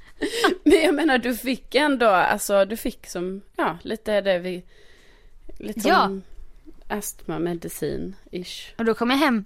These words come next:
Speaker 2: Hampa bara, "Det är doping.
Speaker 1: Ja.
Speaker 2: Du kan ju springa jättesnabbt, eh, och lugnt, eh, med den, för du kan andas så mycket bättre."
Speaker 1: Ja.
Speaker 2: Så det känns ju lite kul att ha en inhalator. Och sen precis innan jag skulle gå, jag bara, alltså, jag hade ändå tänkt kolla upp en annan grej.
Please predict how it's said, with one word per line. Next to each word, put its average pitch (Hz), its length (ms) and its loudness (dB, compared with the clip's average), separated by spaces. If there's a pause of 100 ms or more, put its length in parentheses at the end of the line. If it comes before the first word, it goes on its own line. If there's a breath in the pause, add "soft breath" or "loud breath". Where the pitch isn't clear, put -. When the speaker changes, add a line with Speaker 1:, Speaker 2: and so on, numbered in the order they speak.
Speaker 2:
Hampa 226 380 -2
bara, 233 220 2 (320)
"Det - 80 0
är 320 420 2
doping. 180 480 -4 (400)
Speaker 1:
Ja. 302 140 -4
Speaker 2:
Du 349 60 0
kan 277 120 0
ju 202 200 -2
springa 294 460 -4
jättesnabbt, 262 800 -4
eh, 208 260 0
och 220 80 0
lugnt, 254 480 -2
eh, 233 260 -2
med 233 140 -2
den, 214 460 0
för 240 160 -4
du 226 120 -2
kan 226 200 -2
andas 247 400 -2
så 233 80 -4
mycket 262 240 -8
bättre." 277 320 -4 (720)
Speaker 1:
Ja. 233 240 2 (460)
Speaker 2:
Så - 180 -8
det 262 100 4
känns 262 200 0
ju 269 40 0
lite 254 220 0
kul 226 200 2
att 226 60 6
ha 214 100 4
en 202 120 -2
inhalator. 226 800 2 (760 loud breath)
Och 220 100 -6
sen 226 120 2
precis 240 180 0
innan 240 220 2
jag 208 100 2
skulle 214 140 -6
gå, 220 140 0
jag 247 80 2
bara, 233 140 2
alltså, - 300 -2
jag 233 80 4
hade 233 140 2
ändå 269 160 0
tänkt 208 200 -6
kolla 214 180 -2
upp 190 160 -8
en 214 60 -2
annan 202 220 -2
grej. 247 260 0